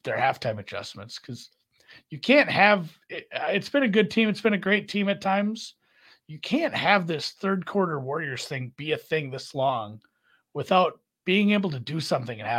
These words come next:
halftime. And especially, like, if assholes like us know about it,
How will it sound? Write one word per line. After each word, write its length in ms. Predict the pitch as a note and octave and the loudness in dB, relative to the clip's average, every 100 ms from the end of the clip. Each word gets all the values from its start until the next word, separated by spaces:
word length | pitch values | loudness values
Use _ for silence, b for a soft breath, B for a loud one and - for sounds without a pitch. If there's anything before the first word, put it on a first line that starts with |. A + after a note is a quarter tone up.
| - | -4
halftime. 460 | - G2 G2 A2 A#2 _ _ b b - | -6 -6 -8 -14 -18 _ _ b b -8
And 460 | F2+ F#2 G#2 G2+ A#2+ _ _ | -4 -2 -4 -8 -18 _ _
especially, 560 | - - - E4 - F3+ | -8 -8 -2 -2 0 -2
like, 260 | D3+ - _ b b b | -4 -8 _ b b b
if 140 | E3 | 0
assholes 480 | A3+ D4 - G3+ D#3+ | 4 4 4 0 0
like 180 | D#3 C3 | -2 0
us 240 | A3 - | 0 0
know 180 | C#3+ A#2 | -4 -4
about 320 | G#2+ G#2 G2 | -2 -2 -2
it, 180 | G2 - | -4 -14